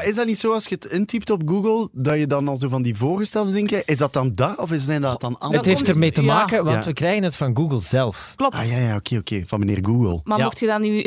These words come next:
Speaker 3: <laughs> ja, mocht je dat nu vergelijken, komt wel een beetje overeen. Het zijn inderdaad zo de
Speaker 2: Ja, ja.
Speaker 3: populairste dingen
Speaker 1: Ja,
Speaker 3: die over u
Speaker 1: oké,
Speaker 3: worden
Speaker 1: oké, oké.
Speaker 3: gezocht.
Speaker 1: Heel benieuwd.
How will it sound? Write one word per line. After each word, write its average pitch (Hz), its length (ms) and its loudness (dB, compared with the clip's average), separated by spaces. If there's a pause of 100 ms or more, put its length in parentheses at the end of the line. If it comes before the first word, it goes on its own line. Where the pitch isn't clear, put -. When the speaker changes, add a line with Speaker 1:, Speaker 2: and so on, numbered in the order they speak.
Speaker 3:
<laughs> 185 180 -2
ja, 214 180 -2 (720)
mocht 220 200 0
je 208 60 -6
dat 202 100 0
nu 208 80 0
vergelijken, 190 560 0
komt 208 220 -2
wel 196 120 0
een 175 80 -2
beetje 170 320 -4
overeen. 160 320 -2
Het 151 100 -4
zijn 170 120 -2
inderdaad 165 340 -2
zo 180 80 -6
de 170 60 -4
Speaker 2:
Ja, - 100 -6
ja. 190 40 -2
Speaker 3:
populairste 170 520 -2
dingen 160 240 -2
Speaker 1:
Ja, 104 120 2
Speaker 3:
die 147 100 -6
over 143 240 -6
u - 20 -8
Speaker 1:
oké, 147 100 -6
Speaker 3:
worden 135 360 -6
Speaker 1:
oké, - 180 -10
oké. - 200 -10
Speaker 3:
gezocht. - 300 -10
Speaker 1:
Heel 123 160 4
benieuwd. 95 460 -2